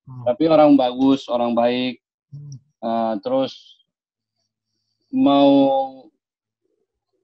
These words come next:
Speaker 2: ngajarin, "Kamu harus seperti ini, kamu begini." Baguslah dia, dia berbagi ilmu. Eh,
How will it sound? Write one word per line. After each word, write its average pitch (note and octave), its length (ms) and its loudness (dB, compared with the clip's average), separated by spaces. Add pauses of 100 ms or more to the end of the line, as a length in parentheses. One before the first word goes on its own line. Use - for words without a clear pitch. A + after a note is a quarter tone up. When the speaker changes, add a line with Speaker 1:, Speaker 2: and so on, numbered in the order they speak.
(100)
Speaker 2:
ngajarin, C#3 800 2 (720)
"Kamu C3 320 -4
harus A#2+ 240 -6
seperti B2+ 560 -10
ini, A#2+ 320 -6
kamu A#2+ 240 -6
begini." A#2+ 720 -20 (960)
Baguslah C#3+ 480 0
dia, A#2+ 80 0
dia A#2+ 160 -4
berbagi A#2+ 400 -2
ilmu. A#2 240 -6 (1700)
Eh, A#2 460 -4